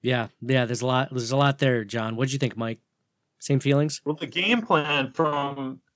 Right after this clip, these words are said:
Speaker 2: top to bottom was absolutely terrible. They got away completely of what worked for them last week with getting the ball out quickly, putting your players in a position to succeed, right? Short passes from Allen, um, screen passes, slants. In-,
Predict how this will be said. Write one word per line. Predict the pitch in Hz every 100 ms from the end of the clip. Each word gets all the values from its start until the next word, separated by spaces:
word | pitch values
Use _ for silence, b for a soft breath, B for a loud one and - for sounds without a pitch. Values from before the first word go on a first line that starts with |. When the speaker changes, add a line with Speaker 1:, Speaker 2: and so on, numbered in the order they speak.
| -
Speaker 2:
top | - 175 -
to |
bottom | 123 143 156
was | 117 107
absolutely | 143 143 - 139 127
terrible. | 139 139 120
They | 110
got | 127
away | 131 135 127
completely | - 117 - 160 160 127
of | 110
what | 123 131
worked | 131 127
for | 139
them | 117
last | 117 113 -
week | 147 127 95 - B B B
with | 117 107 -
getting | 143 147
the | 139
ball | 139 143
out | 139 135
quickly, | 175 - 127 104
putting | - 143 139
your | 131
players | - 143 139 120
in | 131
a | 123
position | 120 131 120 127
to | 117
succeed, | 139 131 147 139 117
right? | 107 -
Short | - 139 127
passes | - 131 131 139 123
from | 113 123 120
Allen, | 135 127 113 104 92 B B B B
um, | 113 113 107 110
screen | - 165 175 160
passes, | - 123 113 - 110 104
slants. | - - 139 175 147 110 - - -
In-, | 123 127